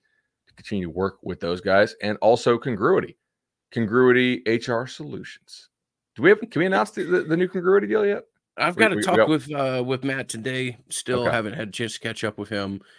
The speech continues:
Speaker 2: And finally, Labor Day Tailgate dot com. That is the good people at Madison Social. That's what they're doing for the L S U game. Um,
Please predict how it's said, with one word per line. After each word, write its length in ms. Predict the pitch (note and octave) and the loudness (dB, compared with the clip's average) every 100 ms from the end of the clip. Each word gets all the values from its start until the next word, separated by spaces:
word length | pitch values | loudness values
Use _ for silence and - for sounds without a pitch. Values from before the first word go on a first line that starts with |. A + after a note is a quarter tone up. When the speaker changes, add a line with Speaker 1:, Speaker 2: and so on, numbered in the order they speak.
| _ _ - | _ _ -4
Speaker 2:
And 300 | G#2+ G#2+ G2+ | 0 0 2
finally, 380 | B2+ B2+ A#2+ A2+ | 2 4 2 2
Labor 300 | B2 B2 A#2 | 2 2 2
Day 160 | A2 | 0
Tailgate 560 | A2 A#2 G2+ G2 G2 - - | -2 -2 -4 -4 -6 -6 -2
dot 240 | F#2+ - | -2 -2
com. 340 | - D#2+ E2 | -8 -10 -8
That 200 | F2+ G2+ | -4 -2
is 240 | G#2 G2+ - | -2 -4 -8
the 260 | G2+ G2+ | -8 -8
good 180 | F#2 A#2 | -6 -6
people 240 | B2 G#2+ G2+ | -6 -8 -6
at 40 | |
Madison 340 | G#2+ G2+ A2+ | -6 -6 -10
Social. 400 | - A#2 C3+ E3 | -6 -6 -4 -8
That's 240 | A#2 G2+ - | -8 -10 -10
what 120 | G2 | -10
they're 80 | G2 | -8
doing 260 | G#2+ G#2 | -6 -6
for 120 | G#2+ G2 | -8 -8
the 100 | G2 | -6
L 140 | G2+ | -6
S 160 | G#2+ A2 | -8 -8
U 100 | G2+ | -6
game. 440 | G2+ G#2 G2 F#2+ _ _ _ _ _ | -2 -2 -4 -8 _ _ _ _ _
Um, 500 | F2+ E2+ E2+ F2 E2+ | -8 -6 -6 -8 -12